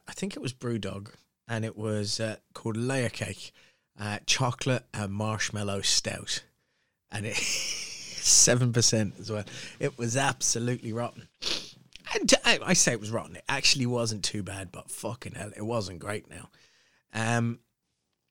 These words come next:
the only one that I think I liked was the, the, the first one that we tried, which was Tropical Rebel or something, or Tiny Rebel, I think, maybe. Tropi-, it was,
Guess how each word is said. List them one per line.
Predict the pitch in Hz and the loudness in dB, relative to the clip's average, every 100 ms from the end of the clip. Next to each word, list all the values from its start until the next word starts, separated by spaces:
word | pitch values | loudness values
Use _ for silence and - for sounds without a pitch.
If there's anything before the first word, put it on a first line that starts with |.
| - - - | -20 -18 -4
the | 127 | 2
only | 156 | 4
one | 170 160 | 6 4
that | 131 | 0
I | |
think | 123 143 120 | -2 -2 0
I | |
liked | 117 110 | 0 -2
was | 104 | -6
the, | - 101 - | -4 -6 -4
the, | 101 98 - | -8 -8 -12
the | |
first | - 113 107 - | -8 -2 0 0
one | 92 | -2
that | 95 | -8
we | - | -8
tried, | - 87 82 | -6 -6 -10
which | - - | -8 -8
was | 98 - _ _ _ - | -8 -12 _ _ _ -10
Tropical | - 117 - - 104 | -6 -6 -6 -8 -4
Rebel | 98 113 104 95 | -2 -2 -2 -4
or | 90 | -6
something, | - 98 | -6 -4
or | |
Tiny | - 113 113 | -2 -2 -2
Rebel, | 113 123 127 123 | -2 0 0 0
I | 123 | 0
think, | 135 127 | -4 -4
maybe. | 131 131 143 _ | -2 -2 -4 _
Tropi-, | - 127 - - | -4 -4 -4 -6
it | 117 | -2
was, | 113 | -4